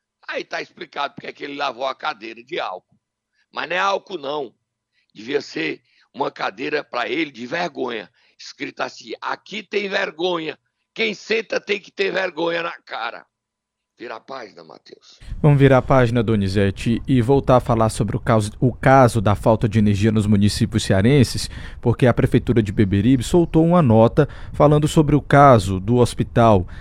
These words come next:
Speaker 2: né, que ficou prejudicado aí na queda de energia.
Speaker 1: E olha, muita gente que nos assiste pelo streaming em Iguatu não tá assistindo, tá? Tô recebendo informação aqui que houve um curto-circuito da Enel Iguatu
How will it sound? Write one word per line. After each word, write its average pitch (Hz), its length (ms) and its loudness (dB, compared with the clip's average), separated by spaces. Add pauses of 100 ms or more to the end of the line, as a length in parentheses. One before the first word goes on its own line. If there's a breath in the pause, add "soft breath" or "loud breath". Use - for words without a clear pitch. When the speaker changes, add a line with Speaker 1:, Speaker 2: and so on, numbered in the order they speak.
(120)
Speaker 2:
né, 110 140 0
que - 80 -10
ficou 120 260 0
prejudicado 104 760 0
aí 98 120 4
na 98 140 0
queda 104 260 -2
de 98 140 0
energia. 90 540 2 (760)
Speaker 1:
E 120 160 -8
olha, 123 340 -4
muita 160 360 -8
gente 143 240 -8
que 147 100 -12
nos 135 220 -8
assiste 117 400 -8
pelo 113 300 -8
streaming 170 560 -8
em 98 200 -16
Iguatu 95 500 -6
não 170 160 -2
tá 160 180 -2
assistindo, 113 640 -12
tá? 123 220 -4
Tô 117 120 -16
recebendo 113 440 -8
informação 107 460 -10
aqui 127 220 -16
que - 160 -10
houve 127 220 -4
um 127 100 -14
curto-circuito - 760 -10
da 107 200 2
Enel 104 260 -6
Iguatu 131 600 -6